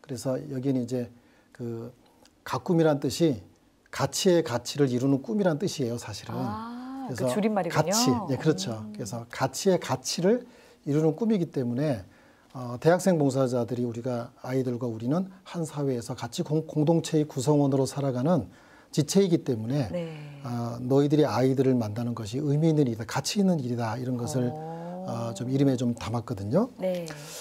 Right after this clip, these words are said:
Speaker 1: 그 혹시 엠씨께서는 코로나에 대학생들이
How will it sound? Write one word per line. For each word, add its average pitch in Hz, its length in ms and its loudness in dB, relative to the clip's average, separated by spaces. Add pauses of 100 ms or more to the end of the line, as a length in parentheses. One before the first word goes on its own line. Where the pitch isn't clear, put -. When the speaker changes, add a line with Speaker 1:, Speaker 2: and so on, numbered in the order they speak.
(160)
Speaker 1:
그 160 100 2
혹시 165 280 4
엠씨께서는 156 760 2
코로나에 147 1200 2 (260)
대학생들이 135 880 0